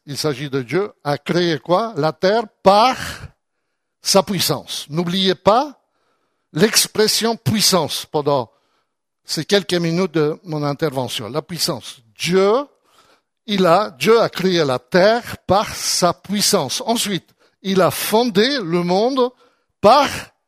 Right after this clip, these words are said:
sa sagesse et il a étendu les cieux par son intelligence.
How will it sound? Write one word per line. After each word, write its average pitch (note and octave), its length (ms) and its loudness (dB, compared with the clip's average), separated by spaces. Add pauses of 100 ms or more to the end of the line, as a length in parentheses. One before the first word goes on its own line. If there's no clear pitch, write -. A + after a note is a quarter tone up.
(520)
sa - 280 4
sagesse G#3+ 680 2 (420)
et C4+ 80 2
il B3+ 200 6
a - 280 2
étendu A#3+ 1160 0
les F#3+ 180 0
cieux G#3+ 640 2 (720)
par C4+ 320 4
son B3+ 380 2
intelligence. G#3 1300 0